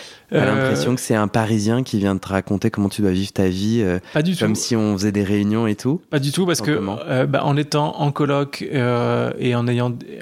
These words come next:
Speaker 2: en coloc et en activité, euh, professionnelle, euh, à plusieurs, euh, bah, toutes ces questions, elles se posent aussi dans ces, dans
Speaker 1: Ouais.
Speaker 2: ces, dans ces contextes-là.
Speaker 1: Ouais.
Speaker 2: Euh,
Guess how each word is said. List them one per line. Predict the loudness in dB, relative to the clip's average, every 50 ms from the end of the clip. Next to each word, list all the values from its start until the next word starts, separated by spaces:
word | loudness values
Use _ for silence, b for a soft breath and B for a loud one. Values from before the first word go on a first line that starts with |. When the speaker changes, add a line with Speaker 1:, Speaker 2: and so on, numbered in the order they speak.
| -6 -2 -2
Speaker 2:
en | 0
coloc | 2 2 2 2 2 0 -2 -2
et | -2 0 0 2 2
en | 2 0 0 0 0 -2 -2 -2
activité, | -2 -4 -4 -6 -8 -6 -6 -6 -6 -2 -2 0 2 2
euh, | 2 0 0 0 0 -2 -2
professionnelle, | -4 -6 -8 -6 -6 -4 -4 -2 -2 0 0 0 0 0
euh, | 0 0 -2 -2 -2 -4
à | -4 -6
plusieurs, | -4 -4 -2 0 0 2 0 0 -2 -4 B B B B B B B B _ -4
euh, | -2 0 0 2 2 2 2 2 2 2 2 0 0 0 -2 -2 -4 -4 -2
bah, | -2 -2 -2
toutes | -4 -6 -8
ces | -4 -2
questions, | -2 0 0 0
elles | 0 -2
se | -2 -2
posent | -2 -2 -2 0 0
aussi | 0 0 0 0 0 0
dans | 0 0
ces, | 0 0 0 0 0 0 0 0 -2 -4 -6 -8 -8 -6 -4
dans | -4 -2
Speaker 1:
Ouais. | 0 0 -2 -2
Speaker 2:
ces, | -4
dans | -8
ces | -10 -8 -8 -10
contextes-là. | -6 -4 -4 -2 -2 -2 -4 -2 0 0 0 0 -2 -4 -6 -2
Speaker 1:
Ouais. | 0 2 2 2 0 -2 -4 _ -4 0
Speaker 2:
Euh, | 2 2 2 2 2 2 2 0 0 0 0 -2 -2 -4 -4